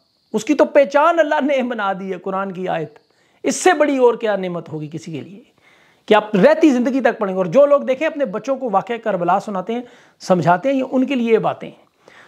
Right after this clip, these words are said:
जो लोग नमाज पढ़ते हैं, उसमें आप सूरत सबसे पहले अल्हम्दुलिल्लाह जब पूरी पढ़ते हैं, "इय्याका नअबुदु" जब पढ़ेंगे, और अगर आपको उस पर यकीन नहीं है,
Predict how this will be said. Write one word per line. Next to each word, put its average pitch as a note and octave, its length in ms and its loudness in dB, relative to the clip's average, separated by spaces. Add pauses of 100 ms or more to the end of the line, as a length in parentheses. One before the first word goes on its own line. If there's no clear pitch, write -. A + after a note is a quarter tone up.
(140)
जो G#3 120 6
लोग A#3 140 4
नमाज G#3+ 380 2
पढ़ते C4 300 -4
हैं, D4 100 -2
उसमें C4 300 -4
आप A#3+ 220 -4 (160)
सूरत B3 360 -4
सबसे C#4+ 240 -2
पहले C4 160 0
अल्हम्दुलिल्लाह A3+ 440 -2
जब A3 200 -4
पूरी B3 200 -2
पढ़ते B3+ 300 -2
हैं, C#4+ 100 -4 (300)
"इय्याका C4 340 4
नअबुदु" A#3 300 0
जब A3 180 0
पढ़ेंगे, G3+ 280 0
और F#3+ 60 2
अगर G3 140 2
आपको A3 200 2
उस G#3 60 -14
पर A3 120 -8
यकीन G3 380 -6
नहीं C4+ 220 -2
है, G3+ 280 -10